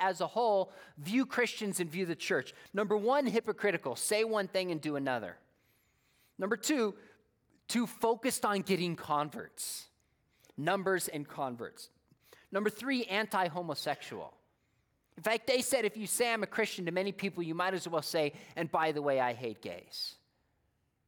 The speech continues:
I'm not saying that's true for most Christians.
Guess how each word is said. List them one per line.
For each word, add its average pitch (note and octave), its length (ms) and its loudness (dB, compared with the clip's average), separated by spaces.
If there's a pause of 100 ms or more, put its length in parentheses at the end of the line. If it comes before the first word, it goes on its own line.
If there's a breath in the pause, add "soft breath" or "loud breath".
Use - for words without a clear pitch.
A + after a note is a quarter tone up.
(1000)
I'm A3+ 100 -2
not C#4+ 140 2
saying D#3+ 180 0
that's C3+ 160 -2
true D4 220 0
for C#3+ 160 -4
most B2+ 240 -2
Christians. B2+ 260 -4